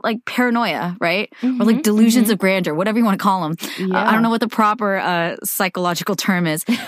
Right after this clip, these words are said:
Speaker 1: but
Speaker 2: <laughs>
Speaker 1: it, it ran my life, you know, and it's
Speaker 2: Yeah.
Speaker 1: in part still kind of does, which
Speaker 2: Mm-hmm.
Speaker 1: still pisses me <laughs> off and, like,
Speaker 2: Mm-hmm.
Speaker 1: annoys me,
Speaker 2: Mm-hmm.
Speaker 1: but I'm just really
Speaker 2: Right.
Speaker 1: trying to reconcile with that, which is why I care about having these kind of conversations, because it does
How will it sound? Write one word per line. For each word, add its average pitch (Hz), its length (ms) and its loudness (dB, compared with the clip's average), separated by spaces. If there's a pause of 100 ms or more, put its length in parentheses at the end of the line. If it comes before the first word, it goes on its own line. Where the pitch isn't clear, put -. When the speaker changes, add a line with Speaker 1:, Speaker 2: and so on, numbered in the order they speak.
(140)
Speaker 1:
but 214 340 0 (180)
Speaker 2:
<laughs> - 180 -16
Speaker 1:
it, 233 200 0 (100)
it 233 180 0
ran 233 360 0
my 196 180 0
life, 175 580 -4
you 202 100 0
know, 196 120 2
and 226 180 0
it's 214 100 -4
Speaker 2:
Yeah. 196 380 -2
Speaker 1:
in 214 240 0
part 262 420 -2
still 196 420 -2
kind 196 220 -2
of 180 120 -4
does, 165 420 -2
which - 460 -4
Speaker 2:
Mm-hmm. 214 300 -2 (260)
Speaker 1:
still 165 360 -4
pisses 165 320 -6
me 156 100 0
<laughs> - 160 -2
off 175 180 0
and, 160 180 -2
like, 156 260 -2
Speaker 2:
Mm-hmm. 262 340 0
Speaker 1:
annoys 180 480 2
me, 294 220 4
Speaker 2:
Mm-hmm. 339 80 -6
Speaker 1:
but 190 260 2
I'm 208 200 0
just 226 200 -2
really 202 280 0
Speaker 2:
Right. 196 60 -2
Speaker 1:
trying 196 160 -2
to 180 60 -2
reconcile 180 480 0
with 156 140 -8
that, 147 200 -2
which 175 160 -4
is 196 120 -4
why 196 460 0 (100)
I 196 160 2
care 214 180 -4
about 165 160 -2
having 160 280 -2
these 160 140 -6
kind 160 200 -2
of 165 40 -6
conversations, 165 640 -6
because 220 300 -2
it 254 100 -4
does 330 340 -2